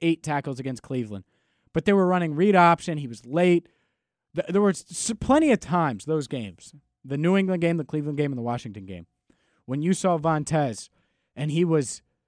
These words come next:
behind or just barely getting guys. Now he's running guys down, and he's going after him. And he chased Tyrod Taylor down in Buffalo when Buffalo was in town. And he was making plays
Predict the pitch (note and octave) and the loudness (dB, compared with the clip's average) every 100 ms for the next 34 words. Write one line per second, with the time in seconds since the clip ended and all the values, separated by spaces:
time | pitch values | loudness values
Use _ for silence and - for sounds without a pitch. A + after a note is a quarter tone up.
0 | _ _ _ _ _ _ B2 B2 C#3 C#3 | _ _ _ _ _ _ -2 0 2 2
1 | B2+ G#2 F2+ - E3 D3+ C3 - F#3 - | -2 -4 -10 -6 -2 -2 -4 -6 -6 -6
2 | - E3 D#3+ D3+ C3 C#3+ C3+ C3 A2+ G#2+ | -4 0 0 -2 -2 -2 -2 -4 -8 -10
3 | G2 - _ _ _ _ _ _ _ B2 | -14 -18 _ _ _ _ _ _ _ -4
4 | D3+ G#3+ D#3 E3+ D#3 C3+ B2+ - A2 G2+ | 2 2 2 0 -2 -4 -6 -10 -16 -16
5 | - _ _ _ _ _ _ D3+ D3 - | -20 _ _ _ _ _ _ -8 -6 -6
6 | D3 C#3+ C3+ B2 - G2+ D#2+ _ _ B2+ | -4 -4 -4 -8 -14 -18 -20 _ _ -10
7 | C3+ B2+ - F3 - E3+ D3+ C#3+ C3+ C#3+ | -10 -8 -4 -4 -2 -2 -2 -4 -6 -8
8 | B2 A#2 A2+ A2+ G#2+ G2 G#2+ - G2+ G2 | -8 -8 -8 -10 -10 -12 -14 -14 -16 -14
9 | - _ _ A#2+ A#2+ B2 - A2+ G2+ G2 | -16 _ _ -10 -6 -6 -6 -8 -8 -10
10 | G#2 G2 G#2 F#2 - _ - C#3+ C#3 B2+ | -14 -12 -12 -14 -18 _ -8 -6 -6 -2
11 | D#3+ F3 F3 - D3 C#3 C3 A#2 | 0 0 -2 -4 -4 -2 -2 -6